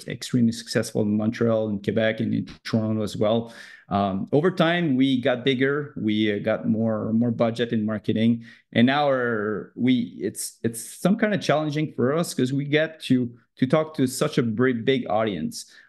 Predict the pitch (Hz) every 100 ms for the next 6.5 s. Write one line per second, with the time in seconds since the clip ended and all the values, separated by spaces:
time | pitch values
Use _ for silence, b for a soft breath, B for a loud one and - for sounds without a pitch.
0 | - 107 101 113 107 104 101 135 135 139
1 | 123 123 117 117 - 117 113 113 101 101
2 | 101 117 58 - 127 110 113 117 110 113
3 | 107 - - - - - - _ - 127
4 | 113 - - 139 139 135 123 - _ _
5 | _ - 113 120 - 117 113 107 104 -
6 | 107 104 - -